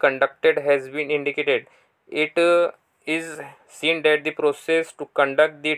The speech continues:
tet examination has commenced from August two thousand twenty-two and the said online examination would be conducted between seventeen to two thousand twenty-three to, अ,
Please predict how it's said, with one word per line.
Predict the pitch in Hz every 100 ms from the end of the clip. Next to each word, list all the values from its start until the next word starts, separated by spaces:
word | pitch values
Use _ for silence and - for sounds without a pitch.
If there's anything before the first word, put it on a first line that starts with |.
| -
tet | 156 147
examination | 135 139 143 139 - 151
has | 139 147 151 -
commenced | 135 139 131 127 139
from | 143 143
August | 131 127 147 151 - - - - -
two | 151
thousand | 147 131 143 160 - 147
twenty-two | 135 131 156 - 165
and | 113 - 139 147 143 160
the |
said | 156 - 160 165 - - _ _ _ _ _ -
online | 139 139 151 165 143
examination | 139 143 147 143 165 160 147
would | 143
be | 143 160 151
conducted | 139 139 139 156 147
between | 139 139 151 160 - _ _ _ _ _ _ -
seventeen | 143 147 139 160 165 170 - 160
to | 165 170 - -
two | - 160 151
thousand | 143 135 156 160 139
twenty-three | 131 131 151 - 160 160 165
to, | 202 247 _ _ _ _
अ, | -